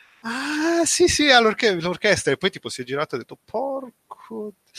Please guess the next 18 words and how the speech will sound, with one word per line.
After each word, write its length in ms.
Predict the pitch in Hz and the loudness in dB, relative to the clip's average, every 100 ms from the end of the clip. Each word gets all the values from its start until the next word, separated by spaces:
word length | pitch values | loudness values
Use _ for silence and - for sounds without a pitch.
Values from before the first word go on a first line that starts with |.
| - - - 180 - | -12 -10 -8 -10 0
E, 260 | 175 170 - | 2 2 2
e 180 | 170 175 | 4 4
insomma, 480 | 160 156 131 135 139 | 4 2 0 2 2
vabbè, 400 | 156 117 110 110 | 2 2 0 2
e, 240 | 147 135 | 2 2
e 60 | 151 | 0
s-, 80 | - | 2
quindi 320 | 220 214 220 | 2 2 2
questo 380 | - 151 - 180 | 2 2 2 -2
si 120 | 120 | 0
era 120 | 123 | 0
venduto, 420 | 131 131 120 120 | 0 -4 -8 -4
una 120 | 131 | 2
roba 200 | 143 190 | 4 4
che 80 | 214 | 4
non 120 | 143 | 2
<laughs> 40 | 120 | 4
aveva, 800 | - - 185 - 185 202 220 | 4 4 4 2 2 2 2